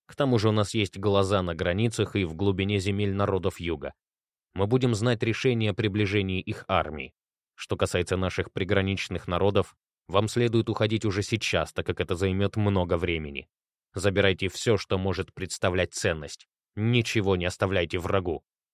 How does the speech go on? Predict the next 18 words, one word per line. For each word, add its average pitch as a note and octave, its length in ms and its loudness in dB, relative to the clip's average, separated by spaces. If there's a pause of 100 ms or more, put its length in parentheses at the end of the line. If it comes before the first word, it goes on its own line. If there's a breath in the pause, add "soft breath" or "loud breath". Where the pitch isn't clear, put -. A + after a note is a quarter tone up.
(240)
Остальные B2+ 500 2
детали G#2 420 4
обсудим, F#2 540 0
когда E2+ 300 -2
ко G2+ 140 0
мне A2 200 2
прибудут G#2+ 500 -2
все - 300 0
ваши F#2 280 0
командиры, F#2 640 2 (320)
и F2 100 -4
мы A2+ 160 2
будем A#2 340 2
понимать, A#2 460 2
какими A2+ 500 0
силами F2+ 460 0
располагаем. E2 800 -2 (880)
Катон, F2 420 0